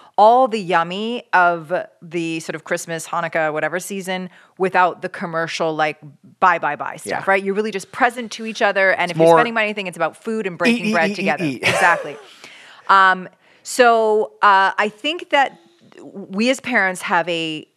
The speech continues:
Speaker 1: a, a really powerful role and opportunity here if we are, I don't buy the, like,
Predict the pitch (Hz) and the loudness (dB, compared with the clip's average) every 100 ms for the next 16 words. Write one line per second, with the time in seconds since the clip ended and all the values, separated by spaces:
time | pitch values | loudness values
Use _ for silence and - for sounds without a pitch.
0 | - 170 165 170 170 165 226 214 214 208 | -4 -2 0 0 -2 -2 -2 0 -4 -8
1 | - - - 190 175 170 170 165 151 147 | -10 -6 2 4 4 0 -4 -4 -2 -4
2 | 143 170 151 170 156 156 151 151 156 - | -6 -10 -4 0 0 0 -2 -4 -6 -12
3 | 147 135 131 139 131 123 - 170 _ 165 | -12 -14 -14 -10 -8 -10 -10 -10 _ -8
4 | 160 151 147 147 147 139 _ - 165 - | -6 -6 -4 -2 -2 -4 _ -20 -20 -16
5 | - 220 254 208 196 180 175 170 170 160 | 0 2 2 0 4 4 4 0 -4 -2
6 | 156 | -2